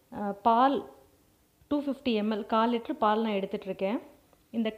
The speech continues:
கால் liter பாலுக்கு, அஹ், பால் ஒரு cup அப்படின்னா sugar வந்து கால் cup. two fifty ml பாலுக்கு மூணு முட்டை தேவை.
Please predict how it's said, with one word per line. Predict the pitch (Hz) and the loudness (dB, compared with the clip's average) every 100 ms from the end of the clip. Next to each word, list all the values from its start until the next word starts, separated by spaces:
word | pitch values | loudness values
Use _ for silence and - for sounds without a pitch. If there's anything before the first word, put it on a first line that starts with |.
| 226 | 0
கால் | 240 311 294 | 2 2 2
liter | 294 302 262 | 2 2 2
பாலுக்கு, | 214 208 196 214 381 - - _ _ _ _ _ _ 220 | 2 2 -4 -2 -4 -6 -20 _ _ _ _ _ _ -8
அஹ், | 214 214 | -6 4
பால் | 247 294 339 240 | 6 6 6 4
ஒரு | 254 262 | 2 2
cup | 269 262 | 0 0
அப்படின்னா | 185 190 180 202 453 - - _ _ _ _ - | -2 -4 -2 -2 -4 -8 -20 _ _ _ _ -2
sugar | 294 277 320 240 | 2 4 4 2
வந்து | 214 349 - | 0 -2 2
கால் | 208 190 - | 2 2 -2
cup. | - - 247 - - _ _ _ _ _ _ _ _ _ _ _ 302 | -6 -2 -4 -4 -20 _ _ _ _ _ _ _ _ _ _ _ 0
two | 320 | 0
fifty | 330 320 269 240 | 0 0 2 4
ml | 254 302 311 302 | 2 2 -2 2
பாலுக்கு | 233 226 226 220 269 523 - - _ _ _ 233 | 4 4 2 0 -2 -2 -12 -20 _ _ _ 0
மூணு | 277 349 254 | 0 2 0
முட்டை | 214 - 233 | 0 -2 -2
தேவை. | 196 180 | -2 0